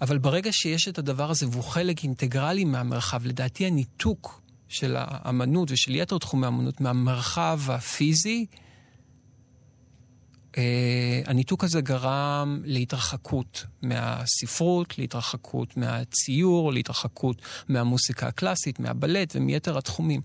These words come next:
משום שהם נדחקו לגטאות, כמו ה-, אה, אה, אה, תיאטראות וה-, אה, בתי אופרה וכדומה, אבל אלה גטאות שהן פריבילגיה של מרכז הארץ.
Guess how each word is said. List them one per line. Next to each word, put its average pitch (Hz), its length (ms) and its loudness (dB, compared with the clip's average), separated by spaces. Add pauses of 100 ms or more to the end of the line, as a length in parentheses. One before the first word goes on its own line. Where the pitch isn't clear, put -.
(240)
משום 175 220 2
שהם 165 200 0
נדחקו 156 500 -2
לגטאות, 170 920 -2 (600)
כמו 135 560 2
ה-, - 0 -
אה, 123 280 0
אה, - 60 -10 (840)
אה, 117 440 -2
תיאטראות 147 800 0
וה-, 117 560 -4
אה, 117 320 -4 (300)
בתי 127 240 0
אופרה 175 480 0
וכדומה, 160 540 -2
אבל - 200 -6 (1700)
אלה 185 140 4
גטאות 185 800 0
שהן 180 440 2
פריבילגיה 175 560 2
של 165 160 0
מרכז 165 460 -2
הארץ. 170 400 -2